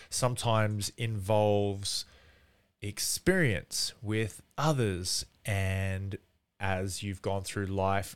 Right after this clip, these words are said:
other people feature in that, places feature in that, and they anchor in your soul, they anchor into your unconscious, and that can be a metaphysical cause of your health symptoms. So,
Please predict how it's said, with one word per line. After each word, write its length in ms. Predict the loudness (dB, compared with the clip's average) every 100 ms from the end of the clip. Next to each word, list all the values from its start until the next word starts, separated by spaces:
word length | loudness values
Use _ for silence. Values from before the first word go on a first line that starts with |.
| -8
other 200 | -6 -6
people 420 | -6 -6 -4 -4
feature 480 | -6 -2 -2 0 -4
in 140 | -2
that, 240 | -2 -4 -8 _ _ _
places 580 | -2 2 4 2 -2 -4
feature 460 | -6 -8 -6 -8
in 180 | -8 -6
that, 300 | -4 -4 -8 -14 -18 -10
and 160 | -4 0
they 240 | 0 0 -2
anchor 400 | -2 0 -2 -2
in 120 | -2
your 180 | -2 -2
soul, 540 | -2 4 6 6 6
they 180 | 4 2 0
anchor 320 | -2 0 -2
into 260 | -2 -2 -2
your 140 | 0 0
unconscious, 920 | -2 -2 -2 0 0 -4 -2 -2 -4 -10 -16 -18 -2
and 280 | 0 2 2
that 260 | 2 0
can 240 | -4 -2 0
be 140 | 0
a 40 |
metaphysical 800 | 0 2 0 0 -2 -2 -2 -4 -4
cause 1080 | -6 2 4 6 4 2 0 -2 -4 -6 -10 _ _ _ _ -2
of 540 | 2 2 2 -2 -6 -6
your 520 | -4 -2 -2 -4 -6 _
health 240 | -2 0
symptoms. 760 | -2 -6 -10 -14 -16 -14 -14 -14 _ _ _ _ _ _ _
So, 400 | -2 0 2